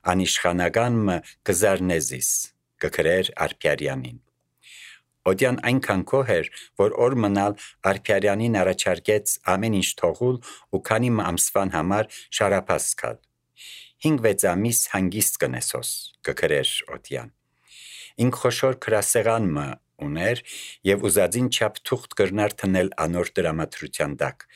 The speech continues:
որպեսզի աշխատի ու գրե։ «Հավատա, որ ինձի նյութական ձանձրություն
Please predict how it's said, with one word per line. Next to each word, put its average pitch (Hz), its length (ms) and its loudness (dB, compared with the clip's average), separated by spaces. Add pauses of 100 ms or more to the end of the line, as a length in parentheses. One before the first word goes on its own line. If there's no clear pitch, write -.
(320)
որպեսզի 85 540 0
աշխատի 82 640 0
ու - 200 -8
գրե։ 73 300 -2 (1120)
«Հավատա, 92 480 2
որ 113 240 2 (140)
ինձի 92 420 2
նյութական 98 560 0
ձանձրություն 90 760 0